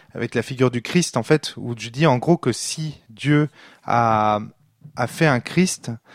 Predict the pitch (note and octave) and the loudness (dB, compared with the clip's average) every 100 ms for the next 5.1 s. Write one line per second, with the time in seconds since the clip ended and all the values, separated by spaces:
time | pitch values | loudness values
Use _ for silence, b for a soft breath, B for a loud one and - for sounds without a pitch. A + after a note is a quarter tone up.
0 | B B - B2 - C#3 C3 D3 C3 B2+ | B B -4 -4 -2 0 2 4 2 2
1 | - E3+ C3+ B2 D#3 D3 C3 C3 - B2+ | 0 2 2 4 2 4 0 -2 -4 -6
2 | _ _ b b b B2+ C3+ - _ - | _ _ b b b -2 0 -2 _ -18
3 | A#2 B2+ - E3+ E3 C#3+ B2 C#3+ - D3 | -4 -2 0 4 6 4 2 -2 0 2
4 | B2 C#3+ D3 C3+ D3 B2+ B2 - E3 D#3+ | 2 0 0 0 -2 0 -2 0 4 6
5 | D#3 | 6